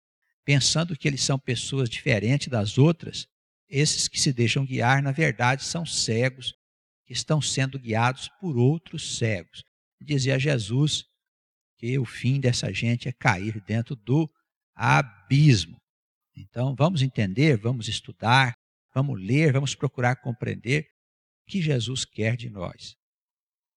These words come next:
E essa história, esse desejo, começa com o trabalho de João Batista, mostrando que nós precisamos nos arrepender da vida que tínhamos antes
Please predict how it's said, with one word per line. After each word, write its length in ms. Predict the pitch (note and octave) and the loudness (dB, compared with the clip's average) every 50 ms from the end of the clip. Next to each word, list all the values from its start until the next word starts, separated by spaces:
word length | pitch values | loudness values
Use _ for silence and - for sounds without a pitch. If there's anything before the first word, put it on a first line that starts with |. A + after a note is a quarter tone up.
| _ _ _ | _ _ _
E 80 | G#2+ A2+ | -8 -6
essa 220 | A#2 - - C3 | -4 -2 -2 -2
história, 680 | A2+ - - - _ A2 A2+ C3 C#3 C#3 C3 A2 F#2 G#2 | -2 -2 -4 -6 _ 0 2 4 4 4 2 0 -2 -4
esse 260 | A#2 B2+ - - - | -2 -2 -4 -4 -4
desejo, 680 | - A#2+ A2 G2 E2+ E2+ G#2 B2 D3 D3 B2+ A2 - - _ _ _ _ _ _ _ _ | -2 -2 -2 -2 -4 -2 0 2 2 2 2 0 -4 -10 _ _ _ _ _ _ _ _
começa 480 | _ C#3 C3+ F#2 G#2+ A#2+ C3+ C3+ - - | _ -4 -4 0 2 2 2 2 0 -4
com 140 | _ C#3+ C#3+ | _ -10 -10
o 40 | |
trabalho 420 | - - - C3+ A2+ G#2+ G#2+ B2+ C3 | -6 -4 -4 -4 -2 -2 -4 -4 -6
de 180 | B2 B2+ B2+ | -8 -8 -8
João 220 | A2+ G2+ A2+ A#2 C3 | -4 -2 -2 -2 0
Batista, 580 | C3+ C3+ C#3+ - - - G#2+ F#2 - - - _ _ _ _ _ _ _ _ | 0 -2 -2 -2 -6 -10 -12 -10 -12 -12 -14 _ _ _ _ _ _ _ _
mostrando 640 | A#2 B2+ B2+ - - - - A2 A#2 A#2+ B2+ C3 B2 - _ _ _ _ _ _ _ _ _ _ | -6 -4 -4 -4 -4 -6 -4 0 0 0 0 -2 -6 -12 _ _ _ _ _ _ _ _ _ _
que 100 | - A2+ | -14 -6
nós 260 | G#2+ A2 A2 - - | -4 -2 -2 -2 -4
precisamos 760 | - - A#2+ - - A#2+ G2 F2+ G#2+ A#2+ B2+ A#2+ A2+ F#2+ F2+ | -6 -8 -8 -8 -6 -8 -6 -4 -4 -4 -4 -6 -8 -14 -14
nos 340 | G2 A2+ C3 C3 - - - _ _ | -6 -2 -2 -2 -2 -4 -8 _ _
arrepender 1120 | - C3 D#3+ F3+ D#3 B2 - C3+ E3 F3 - _ E3+ D#3+ C#3+ B2 F#2+ G#2+ B2+ D3 C#3+ C3+ - _ _ _ _ _ _ _ | 0 2 2 4 2 2 0 0 -2 -2 -2 _ 0 0 0 0 0 2 2 2 2 0 -2 _ _ _ _ _ _ _
da 180 | C#3+ - C#3+ C#3+ | -2 2 2 2
vida 540 | A#2 F2 F2+ A2+ D3 E3 D3 D#3+ D#3 D3 - _ _ _ _ _ | 2 0 -2 -2 -2 -2 -2 -4 -6 -6 -8 _ _ _ _ _
que 140 | _ - C#3+ | _ -10 -10
tínhamos 760 | - - - - B2 C3 C#3 C3+ C#3 C#3 B2 A2 - - - _ _ - | -6 -4 -2 -2 0 0 0 -2 -4 -4 -6 -10 -12 -14 -16 _ _ 0
antes 560 | A#2 A#2 A#2 A#2 - - - - - - | 2 2 2 2 -2 -6 -8 -8 -8 -10